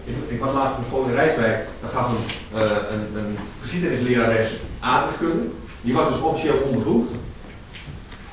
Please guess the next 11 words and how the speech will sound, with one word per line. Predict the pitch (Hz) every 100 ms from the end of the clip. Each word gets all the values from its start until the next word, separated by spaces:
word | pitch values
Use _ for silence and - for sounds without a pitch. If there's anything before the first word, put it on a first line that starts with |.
| -
Eh, | 120 120 120 120 127
maar | 135
was | 151
wel | 151
met | 151
de | 120 131
bijscholing | 156 151 139 131 127
bezig | 120 120 120
om | 117
de | 113
bevoegdheid | 113 - 117